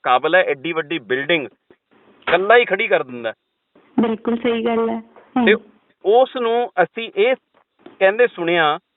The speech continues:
Speaker 1: ਕਿ ਜਾ ਵੀ
Speaker 2: ਹਮ।
Speaker 1: ਤਿੰਨ ਸੂਤ ਦਾ ਸਰੀਆ ਲਿਆ, ਚਾਰ ਸੂਤ ਦਾ ਸਰੀਆ ਲਿਆ।
Speaker 2: ਹਮ।
Speaker 1: ਤੇ ਸਾਡੇ
Speaker 2: ਹਮ।
Speaker 1: ਬੱਚੇ ਜਿਨ੍ਹਾਂ ਨੇ ਬਿਲਡਿੰਗਾਂ ਬਣਵਾਉਣੀਆਂ, ਉਹਨਾਂ ਨੂੰ ਸੂਤ ਹੀ ਨਹੀਂ ਪਤਾ ਹੈ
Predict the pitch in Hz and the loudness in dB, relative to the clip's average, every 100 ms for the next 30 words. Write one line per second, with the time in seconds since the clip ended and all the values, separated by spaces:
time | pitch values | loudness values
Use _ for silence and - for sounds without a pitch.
0 | _ - 175 165 170 254 190 180 180 180 | _ -8 2 4 4 4 2 0 0 -6
1 | 170 180 175 170 170 175 170 170 165 156 | 0 0 2 0 2 2 2 0 2 0
2 | 156 170 160 170 165 160 165 165 156 147 | 0 -8 -2 -2 0 -2 0 2 0 0
3 | 254 214 190 _ _ 226 226 247 214 - | 0 -2 -4 _ _ -2 2 2 6 4
4 | 170 165 _ 214 208 160 _ _ 139 190 | 4 -2 _ 2 2 2 _ _ -4 2
5 | 226 226 233 226 185 185 202 208 180 175 | 2 4 2 0 0 0 2 2 2 2
6 | 170 180 180 180 196 220 170 190 - 214 | 2 4 2 2 2 0 0 -4 -2 0
7 | 196 185 170 | 0 2 2